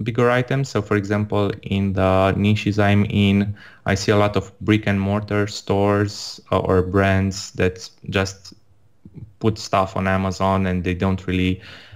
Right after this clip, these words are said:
have all those strategies and key-, they don't know about keywords, ranking products. So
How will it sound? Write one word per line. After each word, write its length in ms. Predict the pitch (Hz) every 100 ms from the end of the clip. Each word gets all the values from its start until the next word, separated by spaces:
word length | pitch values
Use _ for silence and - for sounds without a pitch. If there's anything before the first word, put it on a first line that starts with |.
| -
have 220 | 95 90
all 160 | 92 90
those 320 | 92 92 -
strategies 880 | - - 98 95 95 90 95 95 90
and 180 | 90 -
key-, 340 | - 95 98 - -
they 160 | 95 92
don't 220 | 95 95
know 140 | 92
about 280 | 90 92 -
keywords, 540 | - 98 90 90 -
ranking 320 | 92 92 90 90
products. 500 | 92 87 92 92 -
So 320 | 92 98